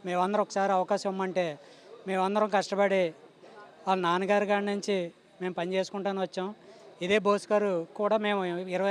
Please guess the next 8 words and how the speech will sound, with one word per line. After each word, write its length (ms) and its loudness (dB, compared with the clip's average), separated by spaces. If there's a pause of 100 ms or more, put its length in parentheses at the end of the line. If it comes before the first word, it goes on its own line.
ఐదు 140 -2
సంవత్సరాల 360 -2
నుంచి 200 -4
పని 160 -2
చేసుకుంటాను 480 0
వచ్చాం. 240 -6 (1600)
అయితే 240 6 (1300)
నేను 140 4